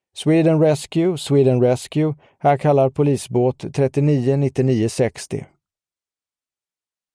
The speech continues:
Det tog bara ett par sekunder innan operatören på sjöräddningscentralen J R C C svarade:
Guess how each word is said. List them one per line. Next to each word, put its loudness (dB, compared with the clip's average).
Det 0
tog 0
bara 0
ett -10
par -2
sekunder -2
innan -2
operatören -4
på -8
sjöräddningscentralen -2
J -2
R -2
C -2
C -4
svarade: -4